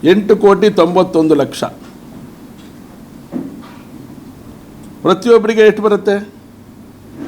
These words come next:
ಎರಡು ಕೋಟಿ ಅರವತ್ತೇಳು ಲಕ್ಷ, ಸಾರಿ, ಎರಡು ಕೋಟಿ ಅರವತ್ತೇಳು ಲಕ್ಷ. ಇಪ್ಪತ್ತೆರಡು ಇಪ್ಪತ್ತ್ಮೂರರಲ್ಲಿ ಮೂವತ್ತು ಜನ ಸಾವಾಗಿದೆ. ಒಬ್ಬೊಬ್ಬರಿಗೆ ಎಂಟು ಕೋಟಿ ತೊಂಬತ್ತೊಂದು ಲಕ್ಷ ಬರುತ್ತೆ,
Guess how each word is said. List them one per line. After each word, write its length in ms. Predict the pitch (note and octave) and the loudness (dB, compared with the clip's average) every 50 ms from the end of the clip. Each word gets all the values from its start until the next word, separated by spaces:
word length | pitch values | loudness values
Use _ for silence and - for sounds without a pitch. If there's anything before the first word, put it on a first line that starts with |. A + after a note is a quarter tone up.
| - - C#4 - - - - - - - - - - - - - - - - - - - - - - - - - - - - - - - - - - - - - - - - - - - - - - - - - | -14 -14 -16 -16 -18 -20 -20 -20 -20 -20 -20 -20 -20 -20 -20 -20 -20 -20 -20 -20 -20 -20 -20 -20 -20 -20 -20 -20 -20 -20 -20 -20 -20 -20 -20 -20 -20 -20 -20 -20 -20 -20 -20 -20 -20 -20 -20 -20 -20 -20 -6 0
ಎರಡು 200 | C#3 E3+ G#3 G#3 | 2 2 2 2
ಕೋಟಿ 240 | G3+ A3+ A#3 G#3+ A#3+ | 0 0 0 2 2
ಅರವತ್ತೇಳು 460 | G#3+ F3+ G3 G#3+ A3 G#3+ - G#3+ G3+ | 2 2 2 2 2 2 0 0 2
ಲಕ್ಷ, 200 | F3+ E3 - - | 2 0 0 -2
ಸಾರಿ, 280 | C#3 C3 D#3 D3+ D3 D#3+ | -4 -2 0 0 0 0
ಎರಡು 360 | - - C3 F3 G#3 G#3 G#3 | -2 -2 -2 -2 0 -2 -4
ಕೋಟಿ 300 | G#3 - G#3+ G#3+ G3 A3 | -2 0 2 2 4 2
ಅರವತ್ತೇಳು 580 | G3+ E3+ F3 G3 G#3+ G3+ G3+ - G3+ G#3 G#3 G3+ | 2 2 2 2 2 0 0 0 0 2 2 2
ಲಕ್ಷ. 280 | F#3+ F#3 F#3 - - A#3+ A#3+ A#3+ G3+ | 0 -2 -2 -2 -2 0 2 4 4
ಇಪ್ಪತ್ತೆರಡು 500 | F3+ - A3+ A3+ G#3 - A3 G#3+ G3+ G3+ | 4 2 -2 -4 -2 0 0 2 2 2
ಇಪ್ಪತ್ತ್ಮೂರರಲ್ಲಿ 920 | F#3+ - G3+ G3 F3+ F#3 F3 F3 D#3+ D3+ C3+ B2 C3 F3+ A3+ B3 A#3+ - - - - - - - | 2 2 -2 -4 -4 -4 -4 -2 -2 -2 -2 0 0 0 0 0 -2 -6 -14 -20 -20 -20 -14 -8
ಮೂವತ್ತು 400 | D3+ F3 G#3+ A#3 A#3 - A#3 G#3+ | -4 -2 2 2 2 2 2 0
ಜನ 160 | G#3+ G#3+ A3 | 2 2 2
ಸಾವಾಗಿದೆ. 840 | - - E3 D#3 D#3 C#3+ B2 A2 A2 A#2+ D#3 G#3 A#3 D#4 - - - - - - - - - - - - - - - - - - - - - - - - - - - - - | 2 2 2 2 2 2 0 -2 -4 -2 -2 -2 -2 -4 -6 -12 -20 -20 -20 -20 -20 -20 -20 -20 -20 -20 -20 -20 -20 -20 -20 -20 -20 -20 -20 -20 -20 -20 -20 -20 -16 -6 -4
ಒಬ್ಬೊಬ್ಬರಿಗೆ 440 | A#3 A#3 C#4+ C#4 C#4+ C#4+ C#4 C4+ | 0 2 2 2 2 2 2 2
ಎಂಟು 180 | B3 C4 B3+ B3+ | 2 2 0 0
ಕೋಟಿ 300 | - C4 A#3+ A3+ C4 A3 | -2 -2 -2 -2 -2 -4
ತೊಂಬತ್ತೊಂದು 440 | A3+ G#3+ G#3+ A3 G#3+ G#3+ G#3+ G3 F3 | -4 -2 -2 -2 -2 -2 -2 -2 -2
ಲಕ್ಷ 180 | F3 F3 - | -4 -4 -4
ಬರುತ್ತೆ, 440 | - - F3 - - - - - - | -6 -6 -6 -8 -10 -12 -16 -20 -20